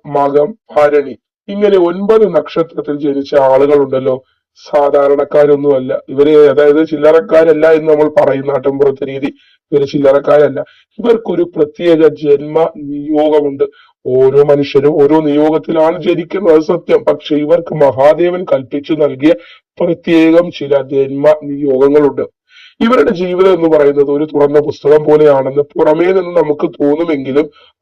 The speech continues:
ആർക്കും വായിച്ചറിയാൻ സാധിക്കാത്ത ചില നിഗൂഢമായ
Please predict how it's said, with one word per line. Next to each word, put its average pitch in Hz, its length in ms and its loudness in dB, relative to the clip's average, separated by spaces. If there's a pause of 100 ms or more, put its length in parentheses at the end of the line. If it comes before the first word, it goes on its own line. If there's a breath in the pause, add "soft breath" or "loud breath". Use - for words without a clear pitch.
ആർക്കും 139 420 0 (120)
വായിച്ചറിയാൻ 135 760 0 (140)
സാധിക്കാത്ത 131 720 0 (380 loud breath)
ചില 196 120 -2 (180)
നിഗൂഢമായ 151 680 2